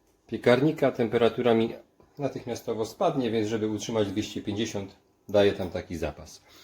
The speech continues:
Robiłem ciasto z pół kilograma mąki, ale chcę tylko jedną pizzę. W związku z tym część tej, tej kulki,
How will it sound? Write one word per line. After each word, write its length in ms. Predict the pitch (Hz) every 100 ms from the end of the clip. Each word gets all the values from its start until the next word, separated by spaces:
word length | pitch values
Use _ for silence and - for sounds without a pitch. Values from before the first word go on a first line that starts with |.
| - - - _ _ _ _ _ _ - _ _ _ _ _ _ - - - -
Robiłem 420 | 110 113 170 156 - -
ciasto 420 | - 143 139 - 123
z 100 | -
pół 180 | 147
kilograma 560 | 135 - 120 107 117 110
mąki, 420 | 101 85 82 - 87 - _ _ _ _ -
ale 220 | 104 139
chcę 160 | 139 170
tylko 300 | 165 143 135
jedną 380 | 131 123 127
pizzę. 460 | 117 107 - - 92 87 - _ _ _ _ _ _ -
W 40 |
związku 360 | 110 156 151 151
z 100 | 139
tym 280 | - 135 135 -
część 320 | - 165 156
tej, 260 | 113 107 104 - _ _ _ _ _ _ _ _
tej 240 | - 127 110
kulki, 580 | - 113 101 - 127